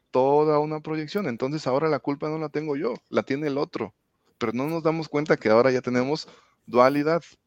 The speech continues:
Ya hay dos. Es aquel el malo. Es aquel el que me hizo. Es aquel el que me insultó. Es aquel el que me robó.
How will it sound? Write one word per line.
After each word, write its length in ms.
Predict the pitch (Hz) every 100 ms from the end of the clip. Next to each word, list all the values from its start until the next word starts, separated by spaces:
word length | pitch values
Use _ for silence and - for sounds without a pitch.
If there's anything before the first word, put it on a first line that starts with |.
| _ _ _ _ _
Ya 140 | 113 127
hay 80 |
dos. 320 | 127 127 120 -
Es 200 | 131 156
aquel 280 | 135 143 135
el 100 | 113
malo. 320 | 104 92 - _ _ _ _ -
Es 200 | 127 131
aquel 420 | 156 - 160 214 - _
el 160 | - 110
que 120 | 107
me 120 | 107
hizo. 320 | 107 107 101 - _ -
Es 140 | 123
aquel 240 | 143 - 143
el 120 | 139
que 100 | 123
me 80 | 113
insultó. 360 | 104 104 -
Es 100 | 127
aquel 240 | 139 - 135
el 100 | 139
que 140 | 135
me 120 | 113
robó. 400 | 107 104 104 107